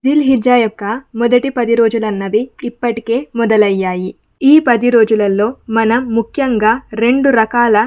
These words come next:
నఫిల్ నమాజ్లను అలవాటు చేసుకోవాలి. ఈ రెండు రకాల నఫిల్ నమాజ్లను చదవటం ద్వారా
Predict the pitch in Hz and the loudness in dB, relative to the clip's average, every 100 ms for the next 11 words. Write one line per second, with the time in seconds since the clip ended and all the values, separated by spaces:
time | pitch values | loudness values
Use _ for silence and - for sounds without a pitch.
0 | 269 226 233 285 277 247 226 220 220 208 | -4 -8 -6 -4 -2 0 0 0 0 -4
1 | 214 269 - 220 226 226 220 240 208 196 | -4 -6 -2 0 2 0 -2 -4 -4 -6
2 | - 190 180 170 175 - _ - 254 294 | -8 -8 -6 -4 -6 -8 _ -8 0 0
3 | 240 240 269 285 262 247 226 214 208 247 | 2 0 0 0 -2 0 0 2 0 -2
4 | - 233 233 285 285 240 233 233 226 214 | -8 -8 -6 -4 -2 0 0 0 -2 -4
5 | 214 220 208 214 214 220 208 190 208 | -4 -4 -2 -2 -2 -4 -2 -2 -2